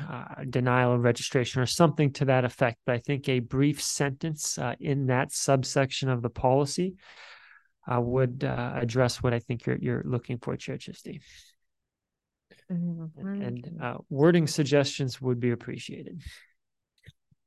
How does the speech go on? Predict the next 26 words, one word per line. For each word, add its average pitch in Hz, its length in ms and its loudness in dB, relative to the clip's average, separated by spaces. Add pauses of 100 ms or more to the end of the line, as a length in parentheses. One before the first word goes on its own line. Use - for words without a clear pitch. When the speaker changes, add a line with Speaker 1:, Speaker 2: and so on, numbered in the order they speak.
(400)
Speaker 2:
We 185 180 -8
will 180 320 -10
plan - 200 -12
to - 100 -14
engage 170 440 -10
with 165 120 -14
the - 0 -
students, 160 420 -12
provide 160 400 -12
them 160 140 -8
with 156 120 -12
the 165 60 -10
means 156 640 -8
to 156 80 -20
pay 156 320 -12
for 156 220 -10
it. 156 40 -10 (2500)
Yeah, 247 260 2
I 202 120 4
think 226 220 2
that 214 140 0
kind, 180 220 -2
that 170 220 0 (120)
gets - 340 -2
to 156 160 0
what 147 260 0